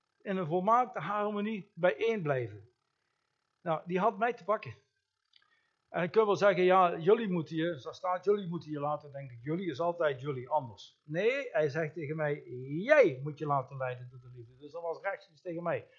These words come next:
Maar dat is ook, dat, zo spreekt hij ook tegen jullie. Want dan zal de gemeente in volmaakte harmonie bijeen blijven. Want de kracht van de gemeente, en is dat we eenparig samen kunnen bidden, lofprijzen, dat we echt een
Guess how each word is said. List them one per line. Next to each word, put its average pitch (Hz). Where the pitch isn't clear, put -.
Maar 151
dat 151
is 139
ook, 175
dat, 156
zo 170
spreekt -
hij 165
ook -
tegen 147
jullie. 170
Want 254
dan 208
zal 208
de 202
gemeente 196
in 165
volmaakte 165
harmonie 151
bijeen 139
blijven. 110
Want 143
de -
kracht -
van 151
de 147
gemeente, 170
en 156
is 127
dat 202
we 160
eenparig 190
samen 196
kunnen 185
bidden, 165
lofprijzen, 165
dat 143
we 143
echt 160
een 139